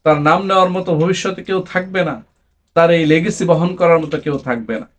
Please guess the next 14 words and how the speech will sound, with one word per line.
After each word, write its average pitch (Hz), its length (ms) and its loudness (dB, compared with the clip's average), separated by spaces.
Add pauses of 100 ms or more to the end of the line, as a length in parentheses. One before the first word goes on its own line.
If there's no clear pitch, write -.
(340)
কিন্তু 123 200 -10
গোটা 127 340 -2
পৃথিবীতে 180 580 -2
আল্লাহ 131 300 0
তাআলা 120 320 -2
তার 117 220 -4
রাসূলকে 135 580 -6 (420)
এমনভাবে 139 880 0 (600)
সুপ্রতিষ্ঠিত 160 760 -2
করে 151 300 0
দিলেন, 120 360 -4 (1900)
পৃথিবীর 147 580 0
প্রতিটি 147 600 -4
প্রান্তে, 156 680 -2